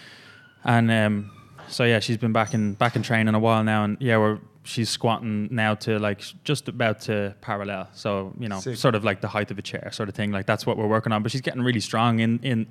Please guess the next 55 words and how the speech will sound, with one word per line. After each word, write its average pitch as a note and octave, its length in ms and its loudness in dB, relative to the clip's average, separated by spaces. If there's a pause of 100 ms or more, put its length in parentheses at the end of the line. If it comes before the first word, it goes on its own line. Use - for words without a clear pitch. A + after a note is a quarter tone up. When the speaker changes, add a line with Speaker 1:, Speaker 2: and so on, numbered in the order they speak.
Speaker 1:
in A#2+ 120 2
that A2+ 160 2
range. A2 320 2
So A#2 60 -2
it G#2 60 -2
just - 160 -6
means A2+ 220 2
that A2+ 80 -4
she A2+ 120 -2
can A2+ 160 -2
get G#2 140 0
up A2 160 -2 (120)
and, G#2+ 280 -2 (400)
you B2+ 100 -4
know, G#2 180 0 (100)
get, A2+ 220 0 (200)
get A2+ 140 0
up A#2+ 160 2
and, G#2+ 360 0 (240)
um, G2+ 560 -2 (360)
s-, - 240 -8
sit A#2 200 -2
down A2+ 220 2
and G#2+ 100 0
stand A#2+ 200 -2
back G#2 160 0
up A#2+ 120 2
again A2 220 0
off A2 120 0
a A2 40 -6
chair, G#2+ 460 2
you A#2 100 -2
know, G#2+ 100 2
with G#2 120 0
no G#2+ 160 2
problems, A2+ 380 0
not A#2 120 2
having A2 200 -2
to G#2 40 0
hang A2 220 0
on A2+ 160 0
to A#2+ 80 -2
anything A2+ 360 0
and, G2+ 100 -4 (420)
and, A2+ 280 2
um, G#2+ 460 0
you C3 60 0
know, A2 120 4
get A#2 160 2
in A#2 120 4
and A2 80 2
out A2 100 0
of G#2 40 0
the G#2+ 80 -2
car A2 400 0